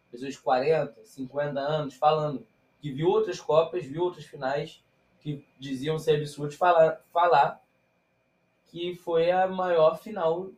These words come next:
que já viu. E, mano, é bizarro, mano. É bizarro. Foi, foi tipo, trocação no primeiro, foi assim, primeiro tempo da, do jo-, do jogo. Argentina massacrando, dois a zero.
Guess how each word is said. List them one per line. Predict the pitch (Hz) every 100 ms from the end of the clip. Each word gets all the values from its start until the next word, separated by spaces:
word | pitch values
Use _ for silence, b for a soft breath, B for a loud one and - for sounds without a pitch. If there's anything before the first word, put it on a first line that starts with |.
| _
que | _ 196
já | 185
viu. | 220 208 185 175 _ _ _ _ _ _ _ _
E, | -
mano, | 220 165
é | 123
bizarro, | 143 160 156 165 143
mano. | 107 _ _ _
É | 117
bizarro. | 131 147 143 -
Foi, | 143 - _
foi | -
tipo, | 147 - 123 120 - _
trocação | 156 165 170 160 175 175 - - _ _ _ _ _ _
no | 147
primeiro, | 143 147 170 190 - - -
foi | 170 175
assim, | 170 156 110 -
primeiro | 160 156 185 185
tempo | 180 170
da, | 175 170 165 160 156 151
do | 156
jo-, | 156 160 -
do | 151
jogo. | 160 143 113 113 _
Argentina | - 135 151 151 156 151
massacrando, | 151 151 160 151 127 113
dois | 131 147
a | 151
zero. | 131 127 107